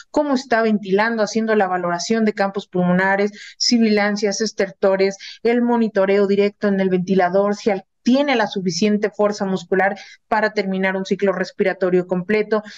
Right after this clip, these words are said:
si no tiene autodisparo, si no está en asincronía con el ventilador. En este tipo de monta-, de modalidades todavía tenemos un monitoreo más apegado completamente al paciente para que el retiro del tubo endotraqueal sea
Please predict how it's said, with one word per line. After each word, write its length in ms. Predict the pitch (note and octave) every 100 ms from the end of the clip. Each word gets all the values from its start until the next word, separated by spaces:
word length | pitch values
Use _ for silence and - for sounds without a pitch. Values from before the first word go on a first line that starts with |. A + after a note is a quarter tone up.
| - -
si 160 | -
no 180 | B3+ B3+
tiene 220 | A3+ G#3
autodisparo, 720 | F#3+ F#3 F3 E3+ - G#3+ G#3+ G3+
si 160 | A3
no 160 | A#3 B3+
está 260 | - A3
en 140 | G#3 G3
asincronía 600 | F3+ F#3+ F3 F3+ F#3+ G3
con 120 | F#3
el 100 | F3
ventilador. 460 | E3+ E3 E3 E3+ A#3+ - - -
En 220 | G3+ A3+
este 280 | C#4+ D4 C4
tipo 300 | A3+ G3+ G3
de 80 | F3
monta-, 320 | F3 E3+ E3
de 140 | F3
modalidades 640 | F3+ F3 E3+ F3+ G3 G#3 -
todavía 500 | - B3+ A#3+ A3+ A3
tenemos 500 | - F#3+ G3 G#3 G3+
un 260 | - A#3 B3 -
monitoreo 720 | G3 G3 F#3+ F#3 F#3+ G3+ G#3
más 480 | F#3 G3+ G#3+ G#3+ - -
apegado 580 | F#3 F#3+ F#3 F#3 F#3+ F#3+
completamente 640 | F3 F3+ F3+ F3+ F3+ F3
al 80 | E3+
paciente 460 | E3 - G#3 C4 C4 - - -
para 220 | F#3 F#3
que 100 | F#3
el 60 | F3
retiro 480 | E3+ - B3+ G#3+ F3+
del 180 | E3
tubo 220 | E3 F3+ F3
endotraqueal 640 | E3 E3 E3 F#3 F#3 A3
sea 560 | - - F#3+ A3 E3+